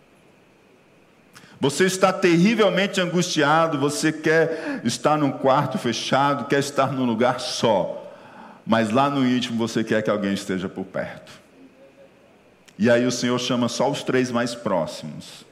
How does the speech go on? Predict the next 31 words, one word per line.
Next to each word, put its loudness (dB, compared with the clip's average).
aquele 0
do -2
círculo -4
mais -2
íntimo. -8
Não 0
que -4
os -2
outros 0
também -2
não -2
fossem -4
próximos -4
e -4
amigos, -4
mas -2
aqueles -2
faziam -2
parte -2
de -4
um 0
círculo -6
mais -4
íntimo. -16
Eram 0
mais -2
próximos. -12
E 4
aí 4
o 0
Senhor -2